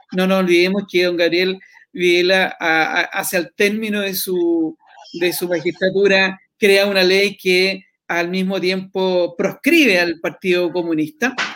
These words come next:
Pero entre medio, entre medio, eh, este gran, eh, radical que había sido, no re-, no olvidemos,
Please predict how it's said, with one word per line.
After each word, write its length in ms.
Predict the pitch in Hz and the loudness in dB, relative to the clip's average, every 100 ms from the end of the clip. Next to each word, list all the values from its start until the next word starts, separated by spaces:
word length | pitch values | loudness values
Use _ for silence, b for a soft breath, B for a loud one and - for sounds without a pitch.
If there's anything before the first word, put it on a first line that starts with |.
| - - | -16 -2
Pero 160 | 262 285 | 4 4
entre 260 | 254 277 311 | 4 4 4
medio, 560 | 427 403 233 285 226 | 6 4 4 2 -2
entre 360 | - 226 254 254 | -4 -4 0 2
medio, 500 | 311 294 247 285 240 _ _ _ _ _ | 4 4 4 2 -4 _ _ _ _ _
eh, 300 | 208 214 202 233 | 4 4 4 2
este 320 | 233 240 240 | 2 0 0
gran, 420 | 214 240 277 277 | 0 0 0 0
eh, 260 | 269 247 220 | 0 -2 -4
radical 680 | 214 208 202 254 247 240 240 | -2 -2 -2 0 0 -2 -4
que 100 | - | -4
había 240 | 160 165 165 | -2 -2 -2
sido, 480 | - 190 190 185 _ | -4 -2 -2 -4 _
no 180 | 170 165 | -6 -4
re-, 200 | 175 170 | -4 -6
no 180 | 180 170 | -6 -4
olvidemos, 520 | 170 233 320 160 - | -2 2 2 0 -6